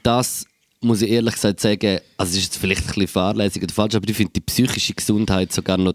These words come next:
wichtiger als die körperliche Gesundheit, weil die körperliche Gesundheit kannst du manchmal nicht einmal etwas dafür.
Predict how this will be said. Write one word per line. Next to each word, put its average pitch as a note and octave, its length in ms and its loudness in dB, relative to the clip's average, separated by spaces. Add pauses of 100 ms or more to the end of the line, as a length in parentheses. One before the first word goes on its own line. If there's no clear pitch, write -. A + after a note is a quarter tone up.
(200)
wichtiger G2 580 -2
als F#2 160 -4
die - 80 -2
körperliche A#2+ 520 0
Gesundheit, B2 320 2
weil F#2+ 80 0
die G2 80 2
körperliche A#2 460 0
Gesundheit G2+ 280 0
kannst - 160 0
du G#2+ 60 2
manchmal G2+ 340 2
nicht F#2+ 80 -2
einmal F#2+ 180 2
etwas - 240 -4
dafür. A#2+ 360 2